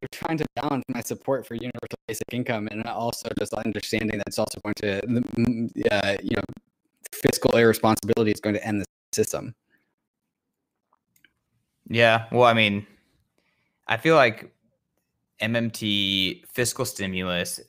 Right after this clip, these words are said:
Speaker 2: that happens, that's the final, like, that, that, that's the long tail of stimulus, right? So if that's the part that you're, like, upset about,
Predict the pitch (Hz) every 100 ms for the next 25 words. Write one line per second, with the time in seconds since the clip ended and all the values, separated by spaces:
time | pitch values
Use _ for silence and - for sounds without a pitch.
0 | - 95 104 107 - _ - - 107 101
1 | 131 139 143 139 101 113 - 104 - -
2 | 95 98 95 85 71 113 - _ _ 92
3 | 80 - - - _ _ _ _ _ 113
4 | 127 - 123 127 - 123 131 - 139 107
5 | 104 110 110 - 98 80 - - 87 50
6 | - - - - _ - 107 104 104 131
7 | 117 110 98 120 - 120 - 127 104 110
8 | 101 107 98 101 101 - 92 110 123 135
9 | 147 -